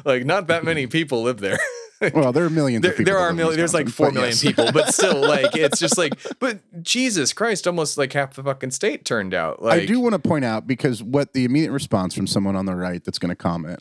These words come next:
Speaker 2: on our, our TikToks or our Instas or whatever's
Speaker 1: Oh, yeah.
Speaker 2: is gonna be, you know, "This is for small businesses. This is for family-owned businesses so that they can employ their kids." Well, first off, family-owned businesses,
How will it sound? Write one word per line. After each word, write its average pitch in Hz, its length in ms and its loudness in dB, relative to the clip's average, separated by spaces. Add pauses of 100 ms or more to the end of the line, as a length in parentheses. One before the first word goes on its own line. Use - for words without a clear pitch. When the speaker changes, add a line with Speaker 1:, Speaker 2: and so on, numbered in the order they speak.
Speaker 2:
on 95 120 -12
our, 85 300 -8
our - 120 -18
TikToks - 540 -8
or 78 80 -10
our 82 120 -8
Instas 90 480 -8
or 87 80 -6
whatever's 80 480 -6
Speaker 1:
Oh, 95 260 -12
yeah. 95 240 -14
Speaker 2:
is 107 80 -4
gonna 131 180 2
be, 120 440 0 (760)
you 151 100 4
know, 131 100 2
"This 156 160 0
is 160 100 0
for 131 140 0
small 117 280 2
businesses. 95 500 -6
This 120 120 -4
is 131 140 -2
for 120 100 -2
family-owned 104 600 0
businesses 92 500 -6
so - 140 -2
that 101 140 -2
they 107 140 -2
can 95 180 -4
employ 92 520 -4
their 90 180 -8
kids." 80 300 -8
Well, 110 80 -4
first 233 260 0
off, 175 220 0 (300)
family-owned 220 360 0
businesses, 143 380 0